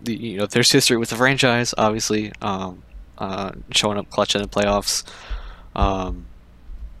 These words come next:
and, and I, we were, or at least I was, horribly underestimating of them, as I recall, uh, last year. <laughs> Uh, is it, like, every new,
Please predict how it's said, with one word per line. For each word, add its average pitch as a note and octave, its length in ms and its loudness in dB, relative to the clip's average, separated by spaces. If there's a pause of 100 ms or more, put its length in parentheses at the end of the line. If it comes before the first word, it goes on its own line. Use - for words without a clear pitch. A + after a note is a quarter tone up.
(160)
and, G2+ 440 -6 (320)
and F#2+ 560 -6
I, G2 280 0
we G#2+ 100 -2
were, G2 400 -4 (680)
or - 80 -4
at G#2 60 0
least G#2+ 180 2
I G2+ 120 6
was, G#2+ 300 2
horribly A#2 440 0
underestimating A2+ 960 0
of G2 180 -2
them, G2+ 240 -2
as A2 160 -4
I G#2 80 -2
recall, G#2 520 0 (400)
uh, G#2 260 2
last B2 360 4
year. A2 180 4
<laughs> F#3 340 4 (680)
Uh, G2+ 400 2
is A#2 220 2
it, A#2 120 -4
like, A#2 200 2
every A#2+ 260 4
new, A#2+ 180 2